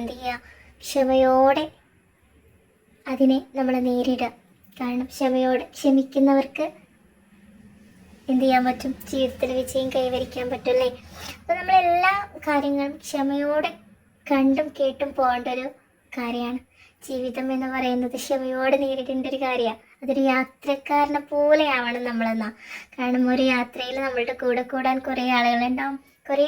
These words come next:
ആളുകളുടെ അവരുടെ സ്റ്റോപ്പ് എത്തുമ്പോൾ ഇറങ്ങിപ്പോവല്ലോ. അപ്പോൾ എന്തായാലും നമ്മളുടെ ലൈഫിൽ നമ്മൾ ഒരിക്കലും എന്ത് ചെയ്യരുത്? കുറച്ച് നഷ്ടങ്ങൾ ഉണ്ടായെന്ന് വെച്ച് നമ്മളുടെ പ്രതീക്ഷകളെ നമ്മൾ, നമ്മൾ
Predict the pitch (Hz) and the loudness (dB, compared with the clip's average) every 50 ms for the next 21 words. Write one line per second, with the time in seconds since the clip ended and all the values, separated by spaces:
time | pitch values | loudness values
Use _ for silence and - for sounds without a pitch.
0 | 311 320 302 294 285 285 285 285 294 285 277 277 269 269 277 277 269 285 285 - | 2 0 0 0 0 0 -2 0 0 0 2 2 0 0 0 -2 -2 -4 -6 -2
1 | - 294 269 269 - - 277 277 285 277 277 285 277 269 254 254 262 254 - 294 | -2 -2 -2 -2 -2 -4 -2 0 0 0 2 2 2 2 2 0 -2 -4 0 2
2 | 285 285 277 277 269 262 226 - - - - - - - - - - - - - | 4 6 6 6 6 4 2 0 -4 -20 -20 -20 -18 -18 -18 -18 -18 -20 -20 -20
3 | - - 285 - _ _ _ - 302 294 311 330 359 403 370 339 311 302 294 285 | -12 -12 -12 -12 _ _ _ -6 -2 0 2 2 2 2 2 4 6 6 6 6
4 | 285 285 285 285 277 269 277 277 269 262 262 262 254 - - 302 311 294 285 269 | 4 4 4 2 2 2 2 2 2 2 2 0 -2 -6 -6 -4 -2 0 0 0
5 | 269 269 254 262 294 - - - 294 285 277 269 262 262 262 - - 269 262 254 | 2 2 0 0 -2 -8 -4 -2 0 2 4 4 4 2 0 -2 -4 -2 0 0
6 | 254 247 233 240 247 247 - _ _ _ _ - 269 262 - 285 277 262 - - | 0 -2 -4 -6 -10 -12 -12 _ _ _ _ -12 -12 -8 -4 -2 -2 -2 -2 -4
7 | - - 302 302 294 294 285 277 269 269 269 262 262 262 262 269 269 262 262 - | -4 -2 -2 0 0 0 0 0 0 2 0 0 0 0 -2 -4 -4 -6 -6 -4
8 | 269 277 262 254 247 247 262 - 269 254 233 269 262 262 - - - - 294 285 | -2 -2 -2 -2 -2 -4 -4 0 0 -2 0 0 -4 -4 -6 -6 -4 -2 -2 0
9 | 285 277 269 262 262 262 262 262 269 - _ - 277 262 269 269 | 0 0 0 0 -2 -2 -4 -6 -10 -14 _ -10 -6 -2 0 0